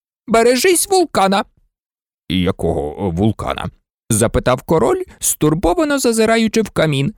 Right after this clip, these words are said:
наче вважав, що там було найбільш підхоже місце для вулкана. «Того, що мене підхопив», ледве вимовила королева, бо вона ще не зовсім віддихалася. «Подивись, лізь угору,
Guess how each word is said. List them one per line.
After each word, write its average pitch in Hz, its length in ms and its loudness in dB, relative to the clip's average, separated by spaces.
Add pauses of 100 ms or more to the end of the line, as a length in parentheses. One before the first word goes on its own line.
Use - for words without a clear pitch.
(140)
наче 104 320 2
вважав, 113 520 0
що - 240 -2
там 165 280 0
було 180 260 2
найбільш 151 600 -2
підхоже - 560 -2
місце 190 440 -2
для 110 240 0
вулкана. 92 560 0 (760)
«Того, 269 320 2 (360)
що - 260 0
мене 302 260 2 (400)
підхопив», 226 560 0 (560)
ледве 120 420 2
вимовила 123 480 2
королева, 269 560 0 (200)
бо 135 200 2
вона 269 240 0
ще 226 220 0
не 196 140 2
зовсім 147 520 0
віддихалася. 95 840 -2 (840)
«Подивись, 277 480 2 (400)
лізь 294 400 2
угору, 220 460 2